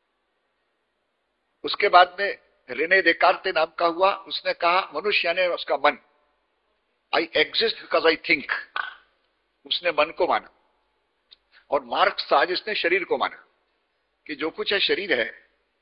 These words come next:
एक बार शरीर चला गया तो उसके बाद में कुछ नहीं रहता है।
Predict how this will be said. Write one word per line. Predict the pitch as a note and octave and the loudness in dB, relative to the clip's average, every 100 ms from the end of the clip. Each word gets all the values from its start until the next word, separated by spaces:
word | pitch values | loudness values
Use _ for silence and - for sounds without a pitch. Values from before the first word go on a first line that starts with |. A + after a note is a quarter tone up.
| _ | _
एक | D3 E3+ | -4 2
बार | F3+ | 2
शरीर | E3+ E3+ G#3 | 2 -2 -2
चला | - G3+ F3+ | 2 6 6
गया | C3 A2+ - _ _ _ _ _ _ | 6 2 0 _ _ _ _ _ _
तो | F3 | -6
उसके | - F3 | -4 2
बाद | C#3 | 2
में | D3 | 2
कुछ | - D#3 B2+ | -8 -8 -6
नहीं | G#2+ F#2 | -6 -10
रहता | - - | -12 -18
है। | - | -20